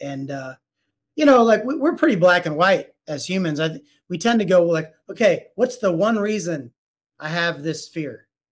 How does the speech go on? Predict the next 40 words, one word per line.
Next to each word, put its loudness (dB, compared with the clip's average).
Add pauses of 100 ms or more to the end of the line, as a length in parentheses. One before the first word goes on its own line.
(160)
or -18
this -12
anxiety? -10 (200)
What's 0
the -6
one 0
reason 0
I -2
have -4
this -8
addiction?" -10
It's -12
like, -12 (220)
it's -8
like 0
a 0
web, -2
bro. 0 (220)
There's -12 (280)
different, -2
there's -8
different -4
slices -4
to -6
the -6
pie -2
here, -4
and -2
we -2
gotta -2 (220)
tackle -4
this -6
from -12
different -6
angles. -4 (200)
You -4
can -4
get -4
freedom, -2 (560)
but -4